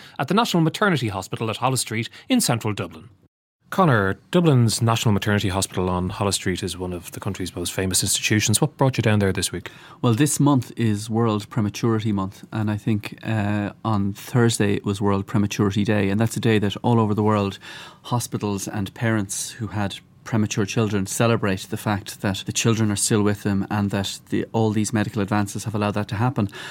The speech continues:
Speaker 2: So that was kind of the, the hook from a timing perspective. But I was contacted by Water Wipes, one of the National Maternity Hospital's charitable foundation's partners, and they put me in touch with the hospital with a view to doing a, a story, a behind-the-scenes story, uh,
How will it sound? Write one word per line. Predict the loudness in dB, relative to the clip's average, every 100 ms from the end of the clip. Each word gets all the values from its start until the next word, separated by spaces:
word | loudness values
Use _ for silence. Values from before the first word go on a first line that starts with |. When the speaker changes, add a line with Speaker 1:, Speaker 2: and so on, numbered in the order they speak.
| -12
Speaker 2:
So | 2 4
that | 6
was | 4 2
kind | 4 4
of | 4
the, | 4 2
the | 0
hook | 0 0 0
from | -6 -8 -2 -2
a | 0
timing | 2 4 4
perspective. | 0 0 0 0 -4 -4 -12 -12 -4
But | 4
I | 4
was | 6
contacted | 4 6 4 2 2
by | 4
Water | 6 4 4
Wipes, | 2 0 0
one | 4 4
of | 2 -6 2
the | 4 4 2
National | 2 2 4 2
Maternity | 2 2 2 2
Hospital's | 0 -2 -2 -4 -4 -4
charitable | 0 2 2 0 -2
foundation's | 0 2 2 2 0 0 -2 -12 -10
partners, | 2 2 4 0 0 -10 -16 -16 -4
and | 2 4
they | 4
put | 4 2
me | 4
in | 2
touch | 2 0 0
with | -2 0
the |
hospital | 0 0 0 2 2 0 -12 0
with | 2
a | 6
view | 4
to | 4
doing | 2 4 4
a, | 2 0
a | -4
story, | 0 2 4 4 0
a | 0
behind-the-scenes | 2 4 4 2 0 0
story, | -2 0 2 2
uh, | 0